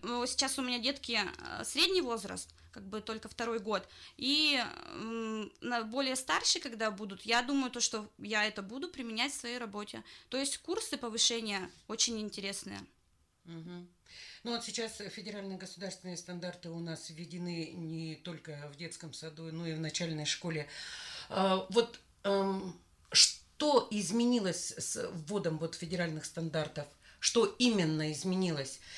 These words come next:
Speaker 2: Если мы раньше, допустим, в школе учитель, э, давал знания, то теперь дети сами их стараются добыть, как бы вы-, изыскать
Speaker 1: Да.
Speaker 2: где-то.
Speaker 1: А педагог
Speaker 2: Вот.
Speaker 1: их должен направить,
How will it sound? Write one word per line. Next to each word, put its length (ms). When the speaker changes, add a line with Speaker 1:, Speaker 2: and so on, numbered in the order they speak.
Speaker 2:
Если 280
мы 140
раньше, 540
допустим, 460
в 60
школе 440
учитель, 580
э, 280
давал 420
знания, 540
то 120
теперь 440
дети 500
сами 640
их 300
стараются 920
добыть, 680
как 200
бы 220
вы-, 240
изыскать 640
Speaker 1:
Да. 60
Speaker 2:
где-то. 260
Speaker 1:
А 80
педагог 640
Speaker 2:
Вот. 80
Speaker 1:
их 180
должен 540
направить, 960